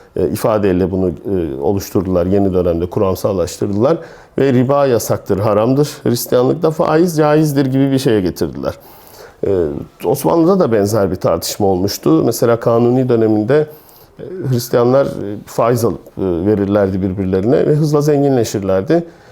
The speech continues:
E, Müslüman tüccarlar, e, tabii kredi alamadıkları için büyüyemezlerdi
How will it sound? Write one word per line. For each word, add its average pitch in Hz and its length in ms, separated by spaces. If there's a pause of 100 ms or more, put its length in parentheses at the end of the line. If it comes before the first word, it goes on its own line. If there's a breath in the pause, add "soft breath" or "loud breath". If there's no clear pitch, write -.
(180 loud breath)
E, - 60
Müslüman 151 500
tüccarlar, 151 800
e, - 40
tabii 120 500
kredi 131 360
alamadıkları 110 600
için 165 260
büyüyemezlerdi 127 840